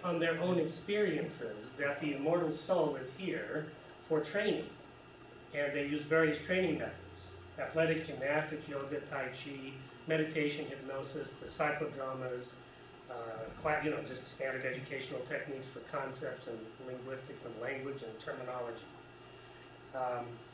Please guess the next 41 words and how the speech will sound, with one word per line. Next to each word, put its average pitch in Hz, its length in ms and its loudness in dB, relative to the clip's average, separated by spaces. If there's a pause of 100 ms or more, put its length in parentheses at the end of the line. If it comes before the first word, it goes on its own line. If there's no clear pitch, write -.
(460)
they 165 180 4
believed 180 360 4
that 180 100 2
this 175 220 2
training 185 320 6
was 156 160 4
necessary 175 640 6
in 160 60 4
order 156 220 6
safely 170 400 0
to 139 80 -2
travel 170 420 4
to 165 100 -2
the 143 200 -2
underworld 160 500 6
and 147 140 0
back. 151 260 0 (1120)
Okay? 175 380 4 (180)
This 170 180 0
is 160 100 -2
their 165 300 6
concept 156 440 2
of - 140 -6
practicing 147 520 0
death. - 200 -6 (420)
For 160 100 2
them, 180 240 8
it 165 80 4
was 160 160 4
a 147 60 6
mythological 165 920 6 (380)
representation 160 840 4
of - 160 -4
practicing 160 500 2
death 143 320 0
was 131 240 0
the 131 280 -10
journey 139 260 0
to 156 120 -4
the 131 180 -2
underworld 123 420 -4